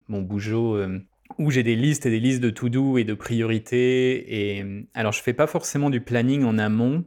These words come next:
mais pour ce qui va être Factorio et Dyson Sphere Program, là, c'est là où je vais faire beaucoup plus de to-do assez détaillés, souvent parce que, un peu comme dans le développement, quand tu fais quelque chose, tu te rends compte que, ah, il y a ce machin à côté qui marche pas bien,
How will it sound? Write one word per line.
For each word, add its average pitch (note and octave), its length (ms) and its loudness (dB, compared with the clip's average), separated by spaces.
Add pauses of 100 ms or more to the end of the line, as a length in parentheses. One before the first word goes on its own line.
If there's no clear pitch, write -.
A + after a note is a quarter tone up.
(460)
mais A#2+ 220 0
pour C#3 340 0
ce - 120 -8
qui - 100 -8
va A#2+ 100 4
être A#2+ 140 2
Factorio B2 1120 2
et A#2 160 -4
Dyson A#2 300 2
Sphere A#2 180 -4
Program, C#3 460 -2
là, B2+ 180 2
c'est A2 140 -4
là A2+ 100 4
où A#2+ 60 2
je G#2 80 -2
vais G2+ 80 -6
faire F#2+ 180 -6
beaucoup G#2 260 -8
plus A2 260 -2 (120)
de G#2+ 140 -6
to-do A2 580 -2
assez A2 240 0
détaillés, B2 880 2 (140)
souvent C3 400 0
parce A#2+ 240 0
que, A#2+ 540 0 (460)
un A2+ 60 -4
peu A#2+ 140 0
comme A#2+ 120 2
dans A#2 100 2
le A2+ 60 2
développement, A#2 540 2 (100)
quand G#2+ 120 -4
tu - 100 -12
fais - 160 -2
quelque A#2+ 200 0
chose, B2+ 340 0
tu A#2 120 -8
te - 60 -16
rends A2 120 -4
compte A#2+ 200 -4
que, - 140 -8
ah, C3 120 -2
il C3 40 0
y - 20 0
a A2 60 0
ce - 80 -12
machin A#2 240 -4
à A2+ 40 -4
côté A#2 280 -4
qui - 100 -12
marche G#2+ 320 -8
pas A2 100 0
bien, A#2 320 -2